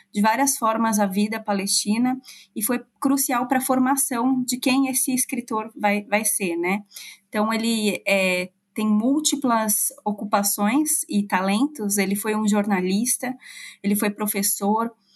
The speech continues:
ele foi um crítico literário, ele foi pintor, ensaísta, dramaturgo, editor,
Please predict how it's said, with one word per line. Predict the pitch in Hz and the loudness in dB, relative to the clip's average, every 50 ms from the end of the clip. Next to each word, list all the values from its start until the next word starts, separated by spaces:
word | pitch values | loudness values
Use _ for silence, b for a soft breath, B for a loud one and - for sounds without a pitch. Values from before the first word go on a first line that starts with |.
| B B B B - | B B B B -6
ele | 185 196 | -4 -2
foi | 202 - 226 214 214 | -2 0 0 0 2
um | 214 214 | 2 2
crítico | 208 247 240 254 254 - - - | 2 0 2 2 0 0 -2 -2
literário, | 208 214 208 - 196 190 190 185 190 202 202 202 196 | -2 -2 -2 0 -2 0 0 2 2 2 2 2 2
ele | 196 190 202 | 0 -2 -4
foi | - 202 202 | -4 -4 -4
pintor, | 202 196 233 247 247 - - 202 196 202 202 202 | -4 -2 0 0 0 0 -2 -2 0 0 2 0
ensaísta, | 208 208 208 - 233 220 208 190 196 202 202 - - 196 190 | 2 0 0 0 0 0 0 0 0 0 0 0 -2 -4 -2
dramaturgo, | 180 202 208 220 233 233 233 240 - 220 208 202 208 208 196 196 214 208 B B B B - | 0 2 2 2 2 0 -2 -4 -4 -2 0 0 0 0 0 0 -2 -4 B B B B -2
editor, | 202 226 254 220 214 226 208 - - 202 202 208 214 214 | 0 2 2 2 0 -2 -4 -2 0 2 2 2 2 0